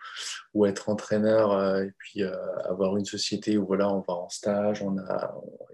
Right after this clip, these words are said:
c'est d'autres coûts, c'est d'autres, euh, c'est d'autres problèmes, on va dire. Et, euh, et je dois aussi avoir du temps pour être, euh, un peu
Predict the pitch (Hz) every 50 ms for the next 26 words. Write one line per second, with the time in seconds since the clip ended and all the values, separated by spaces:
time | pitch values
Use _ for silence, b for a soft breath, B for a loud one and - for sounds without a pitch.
0 | - - - - - - - - 101 92 104 113 120 117 - - 113 110 - -
1 | 123 123 123 123 - 110 98 98 104 107 107 - - - 104 101 101 101 98 B
2 | B B B B B - 110 98 104 110 110 - - 113 110 - - 113 104 107
3 | 120 135 143 127 107 101 101 98 101 117 127 127 127 - B B B B B B
4 | _ - 107 101 101 101 92 92 92 92 95 - - 98 95 95 - 95 95 -
5 | - - 110 101 95 95 92 92 90 - - 98 98 98 - - - 95 95 90
6 | 90 - - 90 85 - - 98 - _ - 87 - 87 92